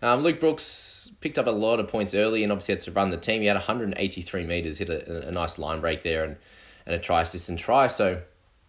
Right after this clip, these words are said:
good stuff for Brooks. If you've held him over the last bunch of weeks, you've, you've been rewarded with a few good scores, uh, leading up to this round thirteen. I think you're definitely gonna be holding him from here on, uh, for that,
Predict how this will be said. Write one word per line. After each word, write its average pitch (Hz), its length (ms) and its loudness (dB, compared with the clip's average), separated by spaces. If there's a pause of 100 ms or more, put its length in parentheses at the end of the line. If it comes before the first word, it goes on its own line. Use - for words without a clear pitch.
(220)
good 117 100 -4
stuff - 220 2
for 101 60 -2
Brooks. 175 300 0
If 127 120 -8
you've 104 100 -6
held 123 180 4
him 117 120 0
over 110 100 2
the 107 60 0
last 107 240 4
bunch 101 160 0
of 104 80 0
weeks, 147 200 -2
you've, 95 220 -4
you've 101 160 -4
been 107 160 0
rewarded 104 400 0
with 101 120 0
a 90 40 -4
few 101 180 -4
good 87 160 -6
scores, 139 500 0 (460)
uh, 104 140 0
leading 110 240 0
up 104 120 0
to 113 100 -6
this 101 120 -6
round 107 220 0
thirteen. 120 380 0
I 90 40 0
think 95 160 -2
you're 82 100 -4
definitely 104 240 0
gonna 92 100 -4
be 82 80 -4
holding 95 300 0
him 87 100 -4
from 87 180 -10
here 90 220 -4
on, 90 220 -2 (580)
uh, 78 160 -6
for - 120 -10
that, - 280 0